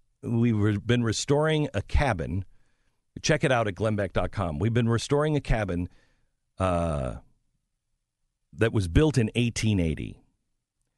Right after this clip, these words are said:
And I have been collecting stuff for the inside of this cabin.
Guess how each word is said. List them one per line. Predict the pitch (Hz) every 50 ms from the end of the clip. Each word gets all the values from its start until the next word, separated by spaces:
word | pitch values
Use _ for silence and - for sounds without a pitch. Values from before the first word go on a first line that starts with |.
| _ _ _ _ _ _ _ _ _ _
And | - 107 107 104 101 101 101 - -
I | 104 123
have | 117 117 104
been | 98 113 104
collecting | 90 104 117 117 120 147 160 - - 135 120 113
stuff | - - - 90 90 -
for | - - - - 131 139 139 139 135 127 113 107
the | - 113 120 127
inside | 123 131 120 - - 98 98 98 95 95
of | 92 87
this | 98 101 92 -
cabin. | - - - 101 95 92 80 73 67 62 73 76